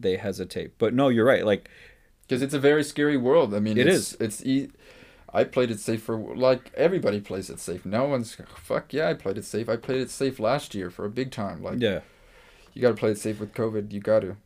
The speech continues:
Speaker 2: Um, but it's like, you know, you gotta push yourself in the,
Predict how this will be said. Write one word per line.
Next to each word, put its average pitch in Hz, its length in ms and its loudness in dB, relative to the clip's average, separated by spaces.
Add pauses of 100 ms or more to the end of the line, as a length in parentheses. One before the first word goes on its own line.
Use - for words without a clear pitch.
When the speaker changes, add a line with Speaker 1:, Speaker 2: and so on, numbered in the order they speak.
(180)
Speaker 2:
Um, 95 480 -4
but 120 120 0
it's 123 200 -6
like, 120 300 0
you 120 80 -4
know, 120 320 0
you 120 80 -4
gotta 120 200 2
push 120 260 -4
yourself 113 560 2
in 110 180 -4
the, 98 320 2